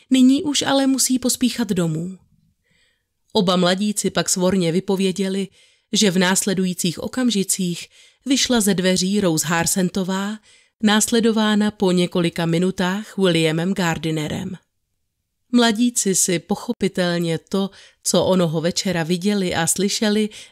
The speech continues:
nenechali pro sebe. A historka se tak v tomto znění začala v následujících dnech rychle šířit po celé obci. Nelze samozřejmě říci, že se vše odehrálo přesně tak, jak oba mladí muži tvrdí.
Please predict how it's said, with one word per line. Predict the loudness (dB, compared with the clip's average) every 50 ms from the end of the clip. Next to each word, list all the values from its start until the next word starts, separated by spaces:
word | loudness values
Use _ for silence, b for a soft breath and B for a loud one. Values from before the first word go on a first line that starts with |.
| B
nenechali | 2 2 4 4 2 0 0 -2 0 0 -2
pro | -2 -4 -2 -2
sebe. | -2 -2 -4 -6 -8 -10 -12 -14 -16 _ b b b b b b b b b b b b
A | -2
historka | 0 0 0 0 0 0 0 0 -2 -2 -4 -4 -2
se | 0 -2 -2 -2
tak | -2 -4 -6 -6 -6
v | -4
tomto | -2 0 0 2 0 0 -2
znění | 0 0 0 0 0 0 0 0 -2 -4 b b b b b b b
začala | -2 0 0 0 0 -2 0 0 0 0
v |
následujících | 0 2 2 0 0 -2 -2 -2 -2 -2 -4 -4 -6 -6 -6 -6 -6 -6
dnech | -4 -4 -2 -2 -2 -4 -6 -10 -20 B B B B B B
rychle | 0 0 0 0 0 -2 -2 0
šířit | 0 2 2 2 2 0 -2 0
po | -2 -2
celé | 0 0 0 0 0 0 -2
obci. | -6 -8 -8 -6 -6 -4 -4 -6 -12 -14 _ _ _ _ _ _ _ _ _ _ _ _ _ _ _ _ _ _ _ _ _ -2
Nelze | 2 4 4 4 4 2 2
samozřejmě | 2 0 0 0 0 0 0 0 0 0 2 0 0 0
říci, | 2 0 0 -2 -2 -2 0 0 0
že | 0 0 -2
se | 0 -2 -2 -4
vše | -4 -4 -2 -2 -2 -2
odehrálo | -2 -2 0 0 0 0 0 0 0 2 2 0 -2
přesně | -2 -2 -2 0 0 0 0 0 -2 -2
tak, | -2 -6 -6 -6 -6 -4 -4
jak | -4 -4 -4 -4
oba | -4 -2 0 0 2
mladí | 2 2 0 0 -2 -4 -4
muži | -2 -2 -2 -4 -4
tvrdí. | -4 -2 -2 -2 -2 -4 -8 -10 -10